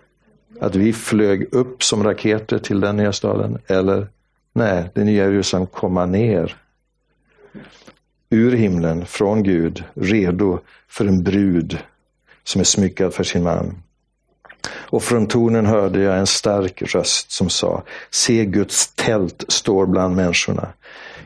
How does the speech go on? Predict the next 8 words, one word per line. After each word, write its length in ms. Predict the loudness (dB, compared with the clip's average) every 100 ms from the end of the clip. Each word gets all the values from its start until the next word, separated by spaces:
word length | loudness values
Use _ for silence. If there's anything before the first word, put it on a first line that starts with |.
| -2
Gud 400 | 2 2 2 -6
tabernaklar. 920 | -4 -2 0 0 2 2 0 -2 -4 -2
Tabernaklet 880 | -2 -2 0 2 0 0 -4 -2
var 180 | -2 -2
symbolen 760 | 0 0 2 2 4 4 2 -2
för 200 | -2 -4
Guds 380 | 0 -2 0 -4
folket, 640 | 0 0 -2 -4 -6 -10